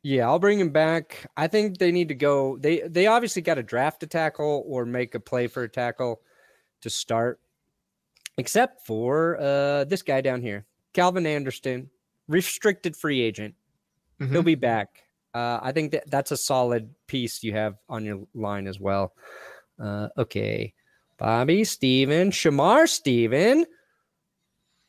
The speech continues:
Speaker 1: He's probably gone.
Speaker 2: Probably gone. Yeah, another George Payton guy. Um,
Speaker 1: Oh, is he a Payton
Speaker 2: he's just
Speaker 1: guy?
Speaker 2: kind of a, yeah, 'cause he came over from Minnesota.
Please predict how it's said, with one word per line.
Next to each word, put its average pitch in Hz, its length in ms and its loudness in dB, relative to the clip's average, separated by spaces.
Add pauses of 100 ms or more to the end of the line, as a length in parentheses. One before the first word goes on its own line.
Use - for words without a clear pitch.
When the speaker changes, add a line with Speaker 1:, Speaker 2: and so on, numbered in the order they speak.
(580)
Speaker 1:
He's 180 220 2
probably 135 480 4
gone. 98 380 -4 (420)
Speaker 2:
Probably 156 560 4
gone. 120 520 -2
Yeah, 131 320 0
another 135 500 -2 (120)
George 127 300 -2
Payton 120 320 -6
guy. 117 440 -2 (460)
Um, 110 560 -10 (840)
Speaker 1:
Oh, 165 120 6
is 170 140 6
he 247 100 2
a 233 40 0
Payton 262 200 2
Speaker 2:
he's 262 120 2
just 269 200 2
Speaker 1:
guy? 208 100 0
Speaker 2:
kind 190 60 -4
of 175 100 -6
a, - 60 -10 (300)
yeah, 160 400 2
'cause - 180 -10
he 123 60 -6
came 147 200 -4
over 135 160 0
from 120 180 -12
Minnesota. 113 600 -4